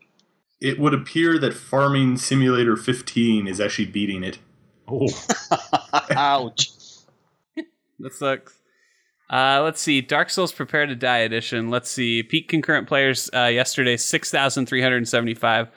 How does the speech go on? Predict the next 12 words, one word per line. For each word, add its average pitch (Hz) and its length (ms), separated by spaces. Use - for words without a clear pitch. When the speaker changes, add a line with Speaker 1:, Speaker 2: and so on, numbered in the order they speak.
Speaker 4:
So - 180
Speaker 2:
Ouch. 101 260
Speaker 4:
the 139 140
original 156 600
Dark 135 340
Souls 110 580
is 117 220
beating 113 520
Battleborn 110 720
<laughs> - 260
right 107 180
now. 110 340